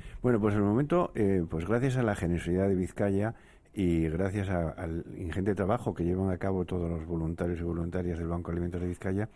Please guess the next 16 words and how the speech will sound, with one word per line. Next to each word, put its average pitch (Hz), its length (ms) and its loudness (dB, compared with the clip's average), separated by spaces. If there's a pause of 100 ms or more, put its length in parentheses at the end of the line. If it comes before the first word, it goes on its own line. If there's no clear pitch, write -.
(300)
estamos 98 360 0
haciendo 95 340 0
frente 98 320 -2
a 90 40 -4
la 90 40 -4
situación 107 500 -2 (380)
manteniendo 104 880 2
la, 92 400 0
lo 90 220 -2
que 92 120 -2
llamamos 110 260 -2
la 95 100 0
dieta 87 240 -4
básica, 78 420 -8
que - 120 -16
son 92 240 -6